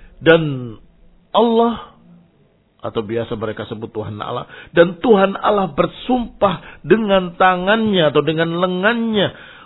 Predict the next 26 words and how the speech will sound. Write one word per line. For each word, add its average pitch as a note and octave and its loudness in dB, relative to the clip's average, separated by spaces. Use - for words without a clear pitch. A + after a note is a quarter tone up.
bahwa F3 4
tidak F3+ 0
akan F#3 -2
kebatilan E3+ 2
itu F#3 -4
tegak F#3 -2
dan E3+ 6
tidak F#3+ 0
mungkin G3 -2
akan F#3 0
tegak F#3 0
seorang F#3 2
pendusta F3+ -2
yang F3 0
mengaku-ngaku F3+ -2
dengan D#3+ -2
kedustaan, A3 -2
nggak E3 2
akan E3 0
tegak D#3+ -2
dakwahnya D3 0
lebih C#3+ -4
dari B2 -6
tiga A#2 -6
puluh G#2+ -8
tahun. F#2 -10